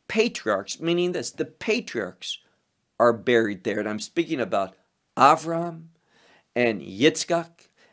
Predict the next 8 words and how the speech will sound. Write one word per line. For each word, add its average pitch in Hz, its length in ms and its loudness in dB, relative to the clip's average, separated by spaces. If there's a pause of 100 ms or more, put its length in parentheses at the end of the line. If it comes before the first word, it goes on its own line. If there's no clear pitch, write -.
(140)
and 117 220 2
Yaakov, 156 1000 4 (300)
also 147 720 4
Sarah, 170 680 0 (640)
Rivka, 165 760 4 (360)
and 120 520 0 (560)
and 120 420 0 (140)
Leah. 117 500 0